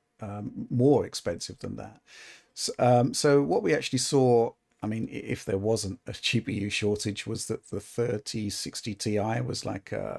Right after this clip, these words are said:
notionally a four hundred dollar card, and, uh, had, um, uh,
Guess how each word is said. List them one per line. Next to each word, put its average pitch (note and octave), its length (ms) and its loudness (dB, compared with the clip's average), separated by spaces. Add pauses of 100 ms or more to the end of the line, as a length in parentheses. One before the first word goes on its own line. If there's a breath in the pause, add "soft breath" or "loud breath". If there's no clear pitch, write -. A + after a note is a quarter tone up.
(120)
notionally A2+ 640 0
a F#2+ 60 -4
four D#3 300 -2
hundred G2 340 -10
dollar G#2 220 -6
card, - 400 -10 (560 loud breath)
and, G#2 400 -2
uh, A2 240 2 (140)
had, G#2+ 440 -4 (540)
um, G2+ 480 -2 (520)
uh, - 180 -6